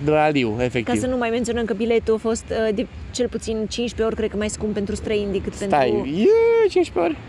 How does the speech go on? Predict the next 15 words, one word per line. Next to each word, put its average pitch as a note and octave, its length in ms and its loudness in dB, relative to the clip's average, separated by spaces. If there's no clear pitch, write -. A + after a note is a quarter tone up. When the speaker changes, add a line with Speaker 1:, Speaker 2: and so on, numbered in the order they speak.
Speaker 1:
ori. D#3+ 120 2
E, D#3+ 180 4
era F3 140 4
cincizeci F#3 460 2
de D3+ 260 4
rupii D#3 280 2
de-astea C#3 420 2
pentru, C3 380 2
uh, A#2 420 2
cetățeni - 400 0
Speaker 2:
Indieni. E3 240 0
Speaker 1:
și - 140 0
o F3 140 4
mie A#3+ 260 4
cincizeci E3 760 2